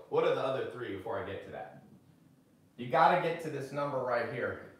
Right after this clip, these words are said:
This is the magic number, three. And by the way, it doesn't count if you get, like, interest check from Bank of America for one penny.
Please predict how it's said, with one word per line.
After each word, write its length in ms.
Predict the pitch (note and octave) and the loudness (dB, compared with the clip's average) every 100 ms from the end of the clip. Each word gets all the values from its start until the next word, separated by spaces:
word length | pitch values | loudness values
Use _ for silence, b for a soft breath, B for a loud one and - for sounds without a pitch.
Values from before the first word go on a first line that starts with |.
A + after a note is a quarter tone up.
| _ - - _ _ _ _ _ _ _ _ _ | _ -20 -20 _ _ _ _ _ _ _ _ _
This 220 | C3 C#3 C#3+ | -8 -6 -6
is 120 | C3 | -4
the 140 | B2+ | -2
magic 480 | A2+ A#2 A#2 A#2 - | 0 2 0 -4 -6
number, 300 | G#2+ G#2 - - - - | -8 -6 -8 -10 -16 -10
three. 280 | A2+ F2+ - - _ _ _ _ _ _ - | -8 -8 -10 -16 _ _ _ _ _ _ 0
And 200 | D#3+ D#3+ | 2 6
by 240 | D3+ D3 | 8 8
the 80 | C#3+ | 8
way, 220 | C#3 A#2 | 6 6
it 100 | A2+ | 4
doesn't 320 | B2 C#3 A#2+ - | 4 0 -2 -4
count 300 | A2+ A2+ G#2+ | -4 -2 -4
if 60 | |
you 60 | G2 | -6
get, 160 | - | -4
like, 140 | - - - | -4 -6 -8
interest 420 | F#2 F2+ - - - | -14 -12 -14 -14 -12
check 260 | D#2 - | -12 -12
from 120 | E2 | -14
Bank 160 | D#2+ - D#2+ | -12 -12 -14
of 80 | D#2 | -14
America 300 | D2+ - - - | -12 -12 -12 -12
for 60 | |
one 220 | D2 C#2+ - | -12 -12 -14
penny. 200 | - - | -16 -20